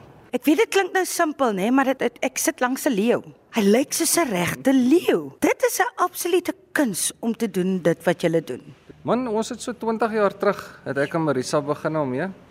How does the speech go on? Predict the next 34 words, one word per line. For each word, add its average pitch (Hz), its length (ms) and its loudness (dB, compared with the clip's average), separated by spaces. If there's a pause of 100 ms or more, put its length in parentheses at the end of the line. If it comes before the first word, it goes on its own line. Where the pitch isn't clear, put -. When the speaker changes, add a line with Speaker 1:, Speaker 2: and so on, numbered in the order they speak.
(140)
Speaker 2:
ehm, 117 280 -4
uit 131 160 -4
'n 135 60 -4
stoortjie 147 480 -2
uit. 180 120 0 (120)
Was 120 220 2
baie 156 320 4
moeilik 135 340 2
aanvanklik 131 580 -2
en 120 300 -2
dit 113 160 -2
het 131 140 -2
ons 123 140 -2
moed 135 220 -2
redelik 139 360 2
gebreek 117 440 -2
teen 113 220 -4
daai 113 220 2
tyd. 117 200 0 (140)
En 110 100 -2
dit 120 140 0
het 131 140 -4
so 139 100 0
bietjie 135 300 -2
doodgeloop 143 540 0 (440)
en 120 400 -2
so 120 200 -4 (160)
tien 185 280 0
jaar, 180 400 2 (320)
ja, 139 240 -2
so 170 160 -8
tien 170 200 -8
jaar 180 220 -4
terug, 220 180 -6